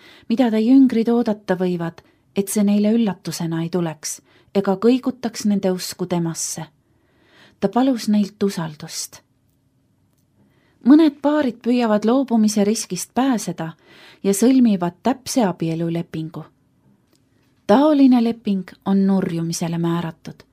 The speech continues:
sest abielu alus peab olema usaldus. Kokkulepped eeldavad usalduse puudust ja kasutavad armastuse keele asemel poliitikakeelt.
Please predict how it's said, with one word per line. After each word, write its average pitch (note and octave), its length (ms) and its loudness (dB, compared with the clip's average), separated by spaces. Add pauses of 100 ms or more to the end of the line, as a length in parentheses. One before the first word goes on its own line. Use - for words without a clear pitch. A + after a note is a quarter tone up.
(540)
sest - 320 0
abielu B3 520 4
alus B3 420 2
peab G3 220 2
olema F#3+ 340 2
usaldus. E3 680 -8 (1120)
Kokkulepped A3 800 0
eeldavad G3+ 500 2
usalduse G#3+ 560 -2
puudust A3+ 680 -4 (400)
ja G#3+ 100 0
kasutavad G3 640 -2
armastuse A#3+ 680 2
keele G#3+ 360 2
asemel F#3 560 -2
poliitikakeelt. F3 1300 -6